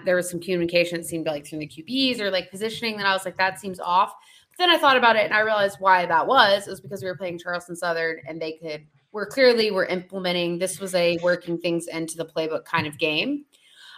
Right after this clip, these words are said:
Um, you know, and so the fact that it wasn't the one that they, it's 'cause it was a glorified practice of working plays in. So I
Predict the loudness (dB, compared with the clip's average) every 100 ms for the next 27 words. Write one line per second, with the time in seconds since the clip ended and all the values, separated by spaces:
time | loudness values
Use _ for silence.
0 | 4 8 10 10 8 6 2 -2 -2 0
1 | 0 -2 -6 0 4 4 2 -6 -6 2
2 | 4 4 -2 0 0 2 0 0 -4 -4
3 | -2 -2 -2 0 2 2 0 -4 -10 -8
4 | -6 -6 -8 -10 -2 0 0 -2 2 2
5 | 2 -2 -12 -8 -10 -10 -12 -10 -12 _
6 | -4 -4 -8 -20 _ _ _ _ _ 0
7 | 4 6 6 2 4